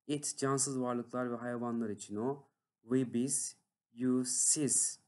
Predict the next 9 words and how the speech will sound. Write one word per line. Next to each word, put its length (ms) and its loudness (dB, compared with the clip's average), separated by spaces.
çoğul 320 -6
anlamda 680 -6
ve 180 -4
they, 280 0
onlar 340 0
olarak 420 -4
kullanmıştık. 760 -4
Subject 640 -2
pronouns, 560 -2